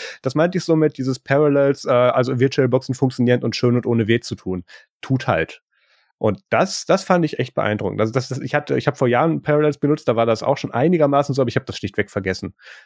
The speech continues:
wie cool das war. Also das fand ich gut, die Performance ist klasse und für Leute, die irgendwelche Apps noch brauchen, die nur auf Windows laufen, die vielleicht zweiunddreißig Bit sind, ähm, dann könnt ihr die da weiterhin mitverwenden und das tut auch gar nicht weh und das läuft in, in allermeisten Fällen und in, in allen, die ich testen konnte, performant.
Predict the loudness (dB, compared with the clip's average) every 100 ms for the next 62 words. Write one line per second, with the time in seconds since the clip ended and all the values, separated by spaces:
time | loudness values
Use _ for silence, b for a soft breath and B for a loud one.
0 | _ -8 0 2 2 2 0 0 B B
1 | B -4 0 0 0 0 0 0 -2 0
2 | 2 0 2 2 2 -2 -6 -2 -2 0
3 | 0 2 2 0 -2 -2 0 2 0 0
4 | -2 0 0 2 0 0 -2 0 0 0
5 | 0 0 0 0 0 0 0 2 2 2
6 | 0 0 -6 -6 0 0 2 0 2 2
7 | 0 -2 -2 -2 0 0 2 0 -2 -2
8 | 0 0 -2 -8 _ _ _ _ -4 -2
9 | -2 -6 -6 -6 -4 -4 -4 -4 0 0
10 | 0 0 -2 -4 -2 0 0 -2 -4 -4
11 | -4 -2 0 0 -2 -2 0 0 0 0
12 | 0 0 -4 -4 B B B -2 0 4
13 | 4 4 2 2 2 2 -2 -6 -6 -6
14 | -4 0 2 2 -2 -6 0 -2 0 -2
15 | -2 0 -2 -2 -4 -4 -4 -6